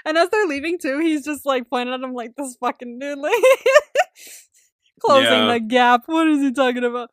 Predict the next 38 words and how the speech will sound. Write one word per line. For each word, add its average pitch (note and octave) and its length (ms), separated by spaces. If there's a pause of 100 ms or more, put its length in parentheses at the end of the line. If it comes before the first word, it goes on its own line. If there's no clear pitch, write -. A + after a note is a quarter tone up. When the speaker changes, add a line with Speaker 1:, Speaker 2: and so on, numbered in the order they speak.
(160)
Speaker 1:
<laughs> B4+ 220 (2000)
It's G#4 160
so C#4+ 240
funny. B3 280 (200)
Speaker 2:
Um, B2+ 680 (760)
and D3 120
they're D#3 100
like, E3+ 140
"Oh, A3+ 140
what E3+ 200
are F#3 40
you F#3+ 100
doing?" F3+ 280
And C3 180
Ock's C#3 220
like, C#3+ 160
"Oh, D#3 320
he C#3+ 120
was C#3 100
on D3 120
his C#3 160
phone, C#3+ 400
so C3 100
I B2+ 80
just, B2 120
like, B2+ 160
took C#3+ 200
it C3+ 100
from A2 180
him." G#2 180
And, G#2+ 380 (640)
and A#2+ 160
then C#3 440
this C3+ 220
is A#2+ 260
the B2+ 100
euphemism A#2 840 (100)
where A#2 360